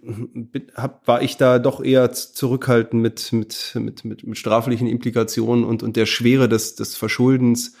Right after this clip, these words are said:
weil er aus meiner Sicht sicherlich nicht wollte, dass, dass der so schwer in die, in die Absperrgitter stürzt, sondern ob er das jetzt noch erfasst hat, dass das Absperrgitter so, so dicht da dran ist, sondern er einfach nur gesehen hat aus dem Augenwinkel, da kommt jemand,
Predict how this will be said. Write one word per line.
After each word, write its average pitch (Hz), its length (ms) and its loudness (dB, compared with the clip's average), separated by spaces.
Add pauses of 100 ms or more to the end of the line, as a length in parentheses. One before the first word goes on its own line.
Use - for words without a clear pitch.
(260)
weil 104 140 2
er 110 180 4
aus 104 80 -4
meiner 110 260 4
Sicht 104 300 -4
sicherlich 107 340 -2
nicht 117 240 -2
wollte, 113 320 4
dass, 104 280 -2
dass - 180 -8
der 104 200 -4
so 104 220 -10
schwer 107 320 -4
in 104 80 -6
die, 101 120 -4
in - 80 -8
die 101 100 -4
Absperrgitter 101 540 -6
stürzt, 107 420 -4
sondern 104 440 -2 (360)
ob 98 120 -4
er 101 60 2
das 113 220 2
jetzt 123 240 2
noch 123 140 2
erfasst 127 400 0
hat, 120 160 0
dass 113 160 0
das - 180 -4
Absperrgitter 117 560 -2
so, 120 280 2
so 117 140 2
dicht 120 220 -4
da 123 80 2
dran 113 220 2
ist, 113 160 0
sondern 110 260 -2
er 98 160 -6
einfach 107 160 -4
nur 110 220 -4
gesehen 107 240 0
hat 107 120 -4
aus 101 100 -8
dem 117 100 -4
Augenwinkel, 110 420 -2
da 104 80 -2
kommt 117 280 -2
jemand, 110 360 0